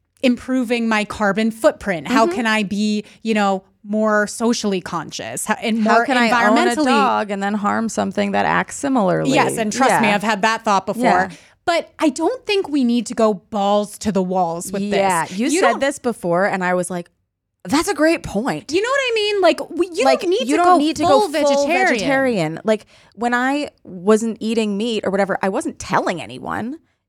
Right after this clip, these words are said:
Speaker 2: You know, like,
Speaker 1: Right.
Speaker 2: unless it became a thing at a party where somebody would be like, "Oh, why aren't you eating the chicken?" And I'd be like, "Ugh, I just don't like the texture." Like, I wasn't a vegetarian. I was, you know, but, like, you can make your own rules
Speaker 1: Mm-hmm.
Speaker 2: and be like, "I'll eat less." But I think,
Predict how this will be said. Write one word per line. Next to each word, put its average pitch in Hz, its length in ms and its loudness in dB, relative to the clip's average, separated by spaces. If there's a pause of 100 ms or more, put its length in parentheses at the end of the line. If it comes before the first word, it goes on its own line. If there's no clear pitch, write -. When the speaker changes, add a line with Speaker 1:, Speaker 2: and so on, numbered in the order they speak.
(240)
Speaker 2:
You 240 140 -4
know, 233 200 0
like, 233 200 2
Speaker 1:
Right. 220 180 2
Speaker 2:
unless 247 300 0
it 247 80 -2
became 220 320 -4
a 202 40 -4
thing 214 280 -2
at 196 80 0
a 180 60 -4
party 175 600 -2 (260)
where 190 160 -2
somebody 190 320 -4
would 180 100 -2
be 185 140 0
like, 180 220 -2 (120)
"Oh, 226 220 2
why 190 160 0
aren't 208 140 -4
you 208 80 -2
eating 196 180 -4
the 185 60 -4
chicken?" 185 440 -4
And 160 120 -6
I'd 165 100 -4
be 175 100 -2
like, 170 220 -4
"Ugh, 156 60 -12 (140)
I 175 40 -8
just 170 180 -12
don't 170 140 -12
like - 160 -12
the - 80 -12
texture." - 320 -12
Like, 185 140 0
I 196 80 4
wasn't 247 340 0
a 233 60 0
vegetarian. 180 880 -2 (400)
I 160 60 -6
was, 175 200 -2 (160)
you 202 140 -2
know, 196 180 4
but, 190 160 0
like, 180 180 -2
you 202 180 -10
can 262 180 -2
make 208 240 -4
your 220 160 -2
own 180 260 -4
rules 160 600 -8 (420)
Speaker 1:
Mm-hmm. 247 400 0
Speaker 2:
and - 160 2
be 196 140 0
like, 180 220 -4 (540)
"I'll 156 200 -6
eat - 200 -14
less." 240 220 -12 (180)
But 254 100 -8
I 233 60 -4
think, 269 320 -10